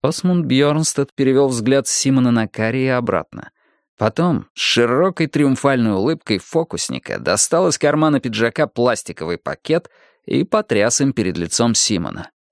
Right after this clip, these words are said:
В нем лежали две стрелянные гильзы. «Прошу прощения, если это разрушило вашу теорию, папаша», — сказал он. «К тому же большие дыры в трупах указывают на гораздо больший калибр, чем был использован при убийстве Агнеты Иверсон.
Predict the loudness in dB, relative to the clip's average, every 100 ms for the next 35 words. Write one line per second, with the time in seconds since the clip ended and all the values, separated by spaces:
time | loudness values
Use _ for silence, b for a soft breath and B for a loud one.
0 | _ _ -10 -2 0 2 2 0 0 -2
1 | -4 -2 -2 -2 -2 -2 -2 -2 -2 -4
2 | -8 -10 -14 -18 _ _ _ _ _ _
3 | _ _ _ _ _ _ _ -2 0 2
4 | 0 2 0 0 0 0 2 0 -2 -2
5 | -2 0 2 2 2 0 0 -2 2 2
6 | 2 0 -2 -4 0 2 0 -2 -4 -4
7 | -2 -4 -6 -12 -18 _ -14 -6 -6 -4
8 | -4 -4 -8 _ _ _ _ _ -4 0
9 | 2 2 2 2 0 2 2 2 2 0
10 | 0 -2 0 0 -2 0 0 0 -2 0
11 | 0 2 2 2 0 0 0 0 -4 -6
12 | -4 -2 0 0 -2 -4 -2 2 2 2
13 | 2 0 0 0 0 0 0 0 -2 -4
14 | -4 0 0 0 0 -2 -2 -4 -2 -2
15 | -2 -2 -8